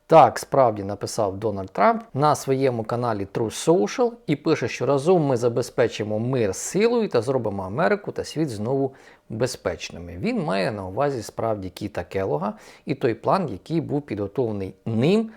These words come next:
раніше, ще в травні цього року, в рамках американського першого інституту політики, так він називається цей інститут, який містить наступні пункти. І зараз журналісти C N N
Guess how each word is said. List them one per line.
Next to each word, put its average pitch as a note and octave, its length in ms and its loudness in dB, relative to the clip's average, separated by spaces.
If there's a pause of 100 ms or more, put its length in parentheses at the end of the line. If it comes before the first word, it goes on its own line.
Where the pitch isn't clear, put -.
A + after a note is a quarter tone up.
(120)
раніше, A2 680 -4 (200)
ще - 220 -2
в A#2+ 60 -8
травні G2 420 2
цього F#2+ 400 -6
року, G3 460 2
в G2+ 100 -10
рамках A#2 520 -2
американського G#2 920 -4
першого A2 580 0
інституту G#2 680 -8 (100)
політики, E3+ 560 0
так - 280 -6
він E3 60 -6
називається D#3+ 460 0
цей D3+ 180 -6
інститут, D3+ 460 -6 (380)
який A#2 320 -2
містить D#3+ 420 -2
наступні B2 440 -6
пункти. E2+ 480 -12 (380)
І C3+ 80 -2
зараз D3 260 4
журналісти C3+ 500 -2
C D#3+ 280 -4
N G#3 60 0
N A#3+ 160 2